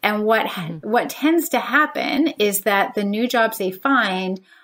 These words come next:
Speaker 1: are more often than not, all else equal, with employers who pay worse. And
Speaker 2: Mm-hmm.
Speaker 1: that's particularly when we are in contexts where discrimination is sort of easier to get away with. <laughs>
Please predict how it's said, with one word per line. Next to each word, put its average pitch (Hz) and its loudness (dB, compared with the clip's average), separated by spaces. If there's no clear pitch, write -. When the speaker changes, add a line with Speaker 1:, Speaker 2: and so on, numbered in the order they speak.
Speaker 1:
are 202 2
more 214 2
often 220 0
than 196 -4
not, 208 2
all 233 4
else 233 0
equal, 294 2
with 220 2
employers 226 2
who 190 2
pay 170 -4
worse. - -6
And 196 2
Speaker 2:
Mm-hmm. 170 -8
Speaker 1:
that's 233 2
particularly 320 2
when 233 2
we 220 2
are 180 4
in 190 -4
contexts 277 0
where 196 -2
discrimination 208 -2
is - -6
sort 185 0
of 170 -2
easier 190 -2
to 170 -2
get - -6
away 58 -6
with. - -12
<laughs> - -6